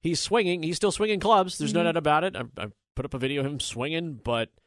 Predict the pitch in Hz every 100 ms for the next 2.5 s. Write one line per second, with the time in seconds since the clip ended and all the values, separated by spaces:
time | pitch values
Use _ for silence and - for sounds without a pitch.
0 | _ _ _ - 107 104 - 151 170 170
1 | - 156 156 156 127 - 143 131 143 123
2 | 113 110 110 110 -